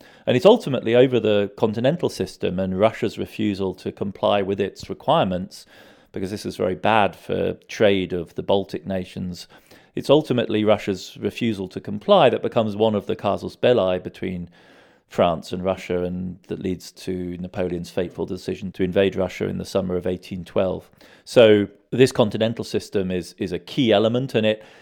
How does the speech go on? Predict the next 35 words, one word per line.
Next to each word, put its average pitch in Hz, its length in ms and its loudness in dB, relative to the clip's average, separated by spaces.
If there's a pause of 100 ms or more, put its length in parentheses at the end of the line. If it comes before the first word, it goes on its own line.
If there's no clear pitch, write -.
(220)
it 151 140 4
has 220 200 6
a, 143 400 12
it 147 40 2
has 165 160 8
a 127 40 4
very 135 180 10
ambiguous 151 600 4
impact, 180 380 0
as 127 100 -4
any 131 160 2
kind 127 240 0
of 123 80 -4
constraint 120 480 -2
of - 80 -14
trade 117 280 0
will 113 140 0
have. 131 300 2
It's, - 220 -6
it's - 160 -12
bad 107 240 4
for - 80 -12
the 104 60 -6
standard 101 380 -2
of 104 120 -12
living 131 260 0
in 127 100 -6
Europe. 120 360 2
It 101 80 -10
drives 98 280 -2
up 95 120 -4
the - 60 -18
cost - 280 -4
of 98 100 -6
living. 98 300 -2